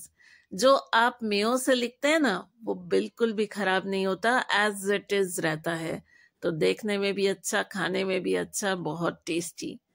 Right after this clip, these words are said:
तो तैयार हो गया हमारा यम्मी डिलीशियस चीज बर्स्ट टोमेटो ब्रेड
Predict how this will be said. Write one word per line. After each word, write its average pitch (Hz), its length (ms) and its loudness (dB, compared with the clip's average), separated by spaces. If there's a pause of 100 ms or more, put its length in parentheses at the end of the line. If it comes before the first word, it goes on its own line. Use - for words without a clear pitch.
(1040)
तो 190 220 2
तैयार 196 480 0
हो 214 120 0
गया 196 220 2
हमारा 185 580 0
यम्मी 226 460 0
डिलीशियस 196 680 0
चीज 247 360 0
बर्स्ट 196 680 2 (760)
टोमेटो 240 400 4
ब्रेड 180 360 2